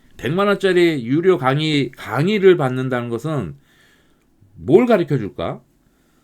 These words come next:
그 뭘 가르쳐주는 거 한번 댓글 좀 남겨봐봐요. 나 궁금해 죽겠네. 백만 원씩 받고. 그러니까 오늘 제 영상 보고 오늘 뭐 십일만 원 수익을 냈다고. 십일만 원. 어우, 축하합니다. 얘가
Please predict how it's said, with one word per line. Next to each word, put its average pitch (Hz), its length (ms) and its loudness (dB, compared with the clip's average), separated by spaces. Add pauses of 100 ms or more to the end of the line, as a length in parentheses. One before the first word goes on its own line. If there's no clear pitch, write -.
(260)
그 180 80 2
뭘 175 220 -2
가르쳐주는 180 520 0
거 165 80 -2
한번 160 220 -4
댓글 139 300 -4
좀 143 100 -4
남겨봐봐요. 117 560 -4
나 98 80 -8
궁금해 175 420 -2
죽겠네. 87 540 -8
백만 135 300 -6
원씩 139 200 -8
받고. 113 480 -10 (1700)
그러니까 165 180 2
오늘 160 160 2
제 147 160 0
영상 175 380 0
보고 156 340 2
오늘 156 160 -4
뭐 147 120 -4
십일만 185 520 0
원 165 140 0
수익을 180 380 -2
냈다고. 117 440 -4
십일만 127 680 -4
원. 110 180 -6 (360)
어우, 82 440 -6 (460)
축하합니다. 135 880 -6 (640)
얘가 139 160 0